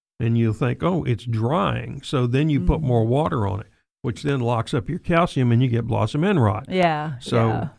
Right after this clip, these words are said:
Speaker 1: you know, it's a, a real fine line between, uh, watering too much and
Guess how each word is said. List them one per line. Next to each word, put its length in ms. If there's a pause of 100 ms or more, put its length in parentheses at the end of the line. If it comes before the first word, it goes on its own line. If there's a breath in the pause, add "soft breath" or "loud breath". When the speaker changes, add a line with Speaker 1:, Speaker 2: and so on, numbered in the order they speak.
Speaker 1:
you 120
know, 220
it's 400
a, 60
a 260
real 300
fine 340
line 600
between, 680
uh, 200 (580 soft breath)
watering 480
too 180
much 480
and 680